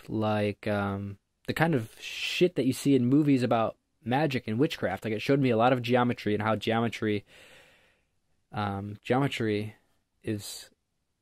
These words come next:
is, um, useful in ceremony, which seems kind of,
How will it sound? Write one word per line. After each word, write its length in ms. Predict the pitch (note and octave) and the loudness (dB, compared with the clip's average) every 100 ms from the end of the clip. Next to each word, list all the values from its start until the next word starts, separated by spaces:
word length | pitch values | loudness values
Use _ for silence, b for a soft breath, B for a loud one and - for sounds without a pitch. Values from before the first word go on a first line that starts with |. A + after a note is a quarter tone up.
| _ _ - | _ _ -6
is, 360 | A2+ G#2+ G#2+ | -4 -4 -4
um, 500 | A2 G2 G2 G#2+ G#2+ _ _ _ | -4 -4 -6 -10 -14 _ _ _
useful 600 | A#2 A#2+ F#3+ - - A#2 G#2+ | -4 0 2 0 -2 0 0
in 140 | G#2 | -2
ceremony, 760 | - D3 G3+ A2+ G2+ - G#2+ _ _ _ _ _ _ _ _ - | 2 4 4 2 0 -4 -10 _ _ _ _ _ _ _ _ -4
which 180 | A#2+ - | -4 0
seems 340 | C#3 C3+ A#2 | 4 4 4
kind 220 | - A#2+ | 2 2
of, 320 | A2 G#2 - | 2 -4 -12